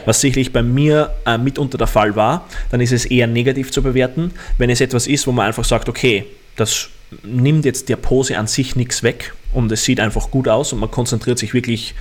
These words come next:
auf die Silhouette der Person, auf die Stärken et cetera", dann ist es gut. Ähm,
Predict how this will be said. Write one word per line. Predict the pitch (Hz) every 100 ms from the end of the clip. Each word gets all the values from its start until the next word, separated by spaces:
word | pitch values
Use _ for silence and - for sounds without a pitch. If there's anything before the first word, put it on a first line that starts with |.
| - - - - -
auf | 107 -
die |
Silhouette | 120 123 117 117
der | 120
Person, | 117 120 123
auf | 110
die | 117
Stärken | - 107 - 113
et | 101
cetera", | 110 - 135 180 - - -
dann | 113
ist | 110 113
es | -
gut. | 117 - - - -
Ähm, | 104 107 104